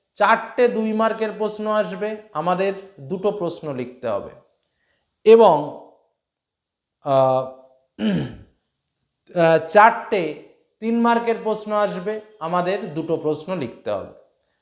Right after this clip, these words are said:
তাহলে কি কি আমাদের লিখতে হচ্ছে? দুটো দু মার্কের প্রশ্ন লিখতে হচ্ছে, যেখানে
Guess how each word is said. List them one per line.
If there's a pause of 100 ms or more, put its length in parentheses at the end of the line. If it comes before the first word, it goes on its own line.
তাহলে
কি
কি
আমাদের
লিখতে
হচ্ছে? (380)
দুটো
দু
মার্কের
প্রশ্ন
লিখতে
হচ্ছে,
যেখানে